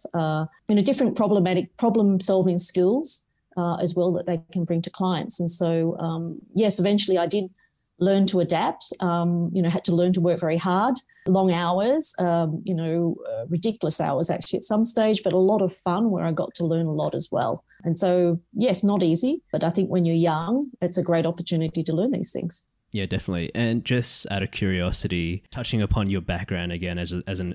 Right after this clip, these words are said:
Speaker 2: Asian Australian, obviously you worked very hard, you became partner in Singapore. Um,
Speaker 1: Yes.
Speaker 2: do, do you think that could have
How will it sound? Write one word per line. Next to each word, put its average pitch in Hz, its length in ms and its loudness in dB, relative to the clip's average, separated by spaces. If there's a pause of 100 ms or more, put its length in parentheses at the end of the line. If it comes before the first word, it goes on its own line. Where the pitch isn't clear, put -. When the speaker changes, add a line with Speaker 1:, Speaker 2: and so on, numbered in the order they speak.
(100)
Speaker 2:
Asian 92 240 -4
Australian, 87 760 -6 (220)
obviously 131 320 -2
you 110 80 2
worked 107 200 0
very 104 180 0
hard, 98 300 -2
you 95 40 -4
became 101 320 -4
partner 90 640 -4 (240)
in 104 120 -2
Singapore. 95 680 -2 (640)
Um, 190 220 0
Speaker 1:
Yes. 160 140 0
Speaker 2:
do, 123 160 0
do 113 180 -2
you 110 40 0
think 123 240 0 (260)
that 101 180 -4
could 104 120 -2
have - 260 -8